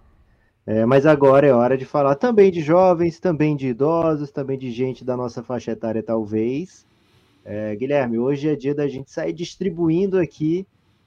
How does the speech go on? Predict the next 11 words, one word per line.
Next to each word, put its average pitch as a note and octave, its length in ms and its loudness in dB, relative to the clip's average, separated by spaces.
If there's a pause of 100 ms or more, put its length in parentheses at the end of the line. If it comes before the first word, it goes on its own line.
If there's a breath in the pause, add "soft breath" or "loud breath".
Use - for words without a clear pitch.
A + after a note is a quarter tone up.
(100)
prêmios, C#3+ 640 -4
né? B2+ 380 -10
Ou, A3 400 2 (960)
é, A#2 480 -6
distribuindo D3 1500 -6 (400)
os D3+ 160 -20
louros D3 480 -2
da A#2 100 -6
vitória, A2 540 -8
né? G#2 120 -10
Distribuindo B2+ 880 -8